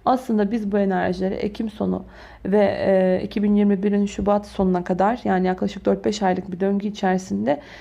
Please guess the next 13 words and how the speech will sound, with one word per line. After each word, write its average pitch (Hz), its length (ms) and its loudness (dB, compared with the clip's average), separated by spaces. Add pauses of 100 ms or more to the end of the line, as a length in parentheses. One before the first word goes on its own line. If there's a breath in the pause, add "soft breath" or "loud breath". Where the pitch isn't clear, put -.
(180 loud breath)
e, 202 320 2
deneyimliyor 202 480 4
olacağız. 196 460 4
Ama 214 420 0
kesin 247 400 0
etkiyi 202 520 0 (320 loud breath)
Aralık 208 380 2
iki 202 180 -2
bin 202 120 2
yirmide 190 300 0
alıyor 208 500 0
olacağız. 202 460 -2
Dolayısıyla, 196 720 0